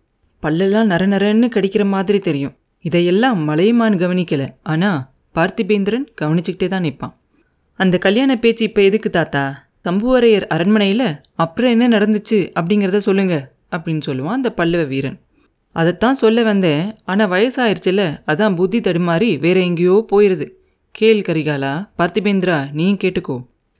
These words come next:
அந்த நள்ளிரவு கூட்டத்துல வெறும் கிழவனுங்க மாத்திரம் வந்திருக்கல, ஒரு சில வாலிபர்களும் அதுல இருந்தாங்க. அதுல ஒருத்தன்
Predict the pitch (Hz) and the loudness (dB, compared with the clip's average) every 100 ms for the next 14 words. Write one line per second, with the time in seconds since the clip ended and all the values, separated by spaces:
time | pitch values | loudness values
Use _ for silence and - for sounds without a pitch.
0 | _ - 165 156 151 214 269 254 185 190 | _ -2 0 2 2 2 2 2 0 0
1 | 202 196 170 175 247 151 _ _ 170 208 | -2 0 -2 -2 -2 -6 _ _ 0 2
2 | 269 262 190 196 247 233 226 220 226 214 | 0 0 0 2 2 2 2 2 2 2
3 | 190 180 175 151 127 - _ _ _ _ | 0 -2 -2 -2 -4 -8 _ _ _ _
4 | _ _ 226 262 226 202 175 190 240 240 | _ _ 0 0 0 0 2 2 2 2
5 | 233 254 254 202 180 185 190 147 - _ | 2 2 2 2 2 2 2 0 -4 _
6 | _ _ _ 156 156 147 156 180 185 208 | _ _ _ -2 0 2 2 0 0 -2
7 | 277 | -2